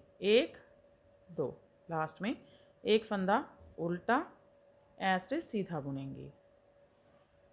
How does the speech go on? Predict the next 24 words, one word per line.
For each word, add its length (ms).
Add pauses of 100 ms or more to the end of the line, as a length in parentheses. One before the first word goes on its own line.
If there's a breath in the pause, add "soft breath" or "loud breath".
(1080 soft breath)
तो 340
देखिए 460 (1040 loud breath)
फिर 100
से 140
हमारा 320
पैटर्न 440
फर्स्ट 380
रो 200
से 300
स्टार्ट 440
हो 120
गया 240
है। 200
तो 140 (140)
आगे 260
की 140
साइड 280
से 160
ये 280 (340 loud breath)
इस 240
तरह 220
से 140
दिखता 320
है 240